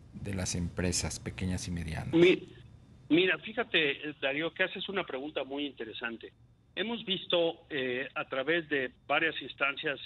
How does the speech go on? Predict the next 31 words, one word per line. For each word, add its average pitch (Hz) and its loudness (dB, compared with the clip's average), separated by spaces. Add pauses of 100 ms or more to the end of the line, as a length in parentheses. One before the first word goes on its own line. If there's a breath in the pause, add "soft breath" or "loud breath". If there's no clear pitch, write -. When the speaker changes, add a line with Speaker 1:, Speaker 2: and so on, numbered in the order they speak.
Speaker 2:
en 120 -10
el 117 -8
sector 135 -6
privado 123 -2 (680 soft breath)
que 147 0
hay 185 4
muchos 226 -4
empresarios, 147 -4
muchísimos 151 -2
empresarios 135 -4
mexicanos 135 -8
que - -8
están 170 -2
dispuestos 165 -2 (540 soft breath)
a 139 2
tomar 160 2 (120)
las 131 -2
ventajas 156 -2
que 135 -4
ofrece 147 -4
el 123 -8
temec 135 0 (800 loud breath)
y 139 0
las 127 -2
ventajas 135 -4
que 147 -4
ofrece 156 -2
el 135 -8
famoso 139 -4
nearshoring, 139 0
¿no? 196 -6